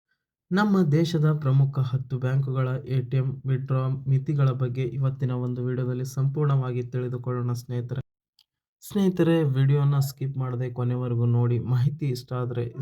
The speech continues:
ಲೈಕ್ ಮಾಡಿ, ಹಾಗೇನೇ ನನ್ನ ಚಾನಲನ್ನು ಸಬ್ಸ್ಕ್ರೈಬ್ ಮಾಡೋದನ್ನು ಮರೆಯಬೇಡಿ ಅಂತ ಹೇಳ್ತಾ ವಿಡಿಯೋನ ಸ್ಟಾರ್ಟ್ ಮಾಡೋಣ ಬನ್ನಿ ಸ್ನೇಹಿತರೆ.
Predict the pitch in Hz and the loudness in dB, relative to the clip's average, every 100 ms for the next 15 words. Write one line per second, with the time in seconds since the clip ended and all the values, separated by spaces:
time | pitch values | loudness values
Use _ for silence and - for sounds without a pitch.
0 | 139 131 123 143 131 123 131 127 139 131 | -4 -2 -4 -2 -2 -2 -2 -2 0 0
1 | 123 120 120 120 117 120 127 123 123 120 | 0 0 0 0 -2 -4 -2 -2 -2 -4
2 | - _ _ _ _ - 147 147 - 156 | -6 _ _ _ _ -2 -2 -2 0 0
3 | 143 135 123 123 123 123 123 127 123 120 | 2 2 2 -2 -2 -2 -2 -2 0 0
4 | 120 123 135 151 151 151 143 127 127 123 | 0 -2 -4 -2 -2 0 0 0 -2 0
5 | 123 120 120 127 135 131 135 127 135 123 | 0 0 -4 -8 -6 -4 -2 -2 -4 -4
6 | 127 - 123 135 139 | -6 -6 -6 -6 -10